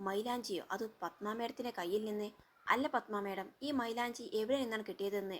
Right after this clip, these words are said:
വല്ല വിവരവുമുണ്ടോ?" എന്ന് ചോദിക്കുകയാണ്. അപ്പോൾ പത്മ ഒന്ന് നോക്കുന്നുണ്ട്. "ഇതേ എന്റെ ഭാര്യ നന്ദിനി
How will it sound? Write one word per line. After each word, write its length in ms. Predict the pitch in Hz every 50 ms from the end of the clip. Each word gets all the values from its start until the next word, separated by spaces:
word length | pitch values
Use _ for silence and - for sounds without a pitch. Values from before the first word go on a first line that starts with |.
| - -
വല്ല 260 | 175 180 196 208 214
വിവരവുമുണ്ടോ?" 560 | 190 185 165 165 185 202 196 185 170 151 180
എന്ന് 200 | - 170 180 151
ചോദിക്കുകയാണ്. 500 | - 135 107 104 98 - - - - - _ - - - _ _ _ _
അപ്പോൾ 260 | - 165 - - 180 185 - -
പത്മ 260 | - 185 175 - 202
ഒന്ന് 160 | 196 196 202 202
നോക്കുന്നുണ്ട്. 520 | 190 170 160 - 196 180 185 170 - 160 - - _ _ _ _ _ _ - - _ _
"ഇതേ 280 | - 202 - 240 214 165 147 - - _ -
എന്റെ 300 | 175 175 202 226 247 262
ഭാര്യ 340 | 254 233 208 208 208 208 - - -
നന്ദിനി 480 | 185 185 175 175 180 175 214 202 190